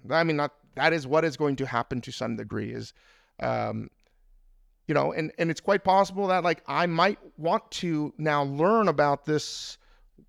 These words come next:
new, like, this new person and this healthier way of eating because I have to now change my life and my diet. So it's like, you're gonna be able to choose that. And, and in some degree, I think you can see that in the podcast world, right? Um, that's almost already happening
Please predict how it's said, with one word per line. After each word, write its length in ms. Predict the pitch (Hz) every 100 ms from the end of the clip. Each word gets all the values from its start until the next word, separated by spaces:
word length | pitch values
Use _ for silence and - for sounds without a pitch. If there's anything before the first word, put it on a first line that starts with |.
| _ _ _ 160
new, 500 | 175 196 180 170 160 _ -
like, 240 | 165 127
this 180 | 139 127
new 160 | 143 175
person 680 | - 160 151 160 156 156 -
and 200 | 135 131
this 220 | 127 - _ _ _ _ _ _ _ _ _ -
healthier 380 | - 185 190 170
way 180 | 165
of 80 | 151
eating 280 | 190 208 180
because 240 | 175 185 165
I 180 | - 190
have 140 | 202 202
to 60 |
now 140 | 196 180
change 280 | 180 170
my 120 | 151 143
life 260 | - 147
and 100 | 147
my 120 | -
diet. 340 | - - - -
So 80 | 180
it's 120 | 196
like, 200 | 180 _ _ _ _ -
you're 140 | 202
gonna 200 | 208 240
be 120 | 220
able 140 | 226 214
to 60 |
choose 380 | 185 - 220 208
that. 160 | 156 147
And, 140 | 220 220 196 -
and 140 | 214 208
in 140 | 214 196
some 200 | 285 440
degree, 200 | 349 233
I 60 |
think 180 | - 185
you 80 | 180
can 140 | 185
see 140 | - 190
that 140 | 170
in 60 | 151
the 80 | 147
podcast 560 | - 147 - 160 -
world, 300 | - - - _ _ _ _ _ _ _ -
right? 240 | 147 147 - _ _ _ _ -
Um, 240 | 143 135
that's 220 | 190 202
almost 340 | - 202 226 -
already 440 | 170 165 165 151
happening 680 | 135 - 127 - 180 214